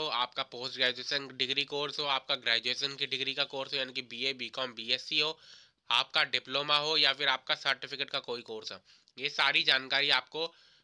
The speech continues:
कॉमन प्रोस्पेक्टस में मिल जाएगी। तो आप कॉमन प्रोस्पेक्टस भी डाउनलोड कर सकते हैं। कॉमन प्रोस्पेक्टस आपको मेरे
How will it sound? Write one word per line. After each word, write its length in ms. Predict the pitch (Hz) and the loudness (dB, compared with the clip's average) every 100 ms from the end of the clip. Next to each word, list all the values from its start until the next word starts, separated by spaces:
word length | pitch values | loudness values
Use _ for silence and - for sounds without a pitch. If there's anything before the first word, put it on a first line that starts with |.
| - | -4
कॉमन 300 | 143 156 175 | 0 2 2
प्रोस्पेक्टस 600 | 170 160 - 147 151 151 | 0 -2 0 2 2 0
में 60 | 151 | -2
मिल 180 | 127 127 | -2 2
जाएगी। 300 | 143 147 156 | 4 4 2
तो 100 | 151 | 4
आप 200 | 143 - | 2 2
कॉमन 280 | 131 131 | -4 -4
प्रोस्पेक्टस 560 | 135 135 - 135 - 123 | -6 -8 -6 -8 -4 -6
भी 80 | 127 | -2
डाउनलोड 380 | 135 127 127 135 | 0 0 0 -6
कर 120 | 143 | -6
सकते 260 | - 131 147 | -4 -4 -6
हैं। 80 | 147 | -4
कॉमन 280 | 127 123 | -4 -4
प्रोस्पेक्टस 520 | 131 127 - 127 139 131 | -6 -10 -8 -6 -4 -4
आपको 280 | 120 - | -6 -6
मेरे 240 | 127 123 | -6 -4